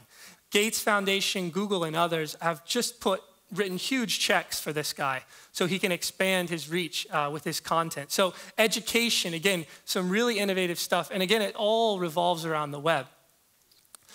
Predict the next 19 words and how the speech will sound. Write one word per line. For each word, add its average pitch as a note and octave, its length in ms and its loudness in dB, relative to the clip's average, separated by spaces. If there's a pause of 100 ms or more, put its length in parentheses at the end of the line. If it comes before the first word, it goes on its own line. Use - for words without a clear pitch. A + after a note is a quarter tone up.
(480)
This - 260 0
is A3+ 80 -2
one A#3 140 4
of A3 60 4
my G3 80 2
favorite G3+ 300 2
projects F#3+ 380 2
to - 80 -6
come G3 140 0
out F3 100 4
of E3 80 0
Google F3+ 300 0
in E3 60 -2
the D#3+ 60 -4
last E3 360 0
few F3+ 160 -2
months. D#3+ 320 -2
We, F#3+ 280 0
uh, D#3+ 300 0